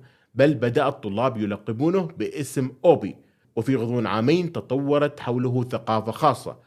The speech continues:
وكان لديه أتباع يعرفون باسم أولاد أوبي. الغريب أن الطالب والعالم الخجول أعجب بهذه الشهرة بين الطلاب، ولهذا كان يعقد اجتماعات خاصة بعد الدروس، بل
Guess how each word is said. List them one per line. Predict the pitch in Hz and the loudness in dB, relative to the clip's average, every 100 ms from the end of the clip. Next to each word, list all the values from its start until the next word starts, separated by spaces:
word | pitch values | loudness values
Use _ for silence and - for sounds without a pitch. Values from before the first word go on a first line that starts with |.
| _ | _
وكان | 98 120 107 | -6 -2 0
لديه | 101 98 147 - | 0 0 0 -2
أتباع | 117 175 175 147 - _ | -4 2 2 2 -6 _
يعرفون | 110 104 113 - 147 170 | -4 -2 -2 0 2 2
باسم | 123 - 127 - 123 - | -2 -6 -8 -4 -4 -2
أولاد | 104 104 107 - 220 | 0 0 -2 0 4
أوبي. | 170 82 - _ _ _ _ 139 | 4 2 -12 _ _ _ _ -4
الغريب | 131 151 220 202 | 0 2 2 0
أن | 117 120 | -2 -2
الطالب | 120 131 160 143 | 2 4 4 4
والعالم | 110 98 135 185 | 0 2 4 4
الخجول | 165 160 143 185 220 196 - _ - | 0 -2 -2 0 -2 -4 -12 _ 4
أعجب | 151 143 156 120 | 4 4 0 0
بهذه | 120 117 117 | 0 -2 -2
الشهرة | 113 - 143 135 | -4 0 2 2
بين | 120 110 | 2 -2
الطلاب، | - 127 143 - - _ _ - | -2 0 2 0 -10 _ _ -6
ولهذا | 104 123 143 160 147 151 | 0 2 4 4 2 -2
كان | 151 92 | -4 -6
يعقد | 92 127 127 160 - | -2 -2 0 -4 -4
اجتماعات | 127 - 107 104 123 | -16 -8 -2 0 -2
خاصة | - 139 123 - 127 - | -2 0 0 -2 -4 0
بعد | 180 180 | 2 2
الدروس، | 117 98 80 - _ _ _ - | 0 -2 -6 -12 _ _ _ 2
بل | 127 160 | 6 6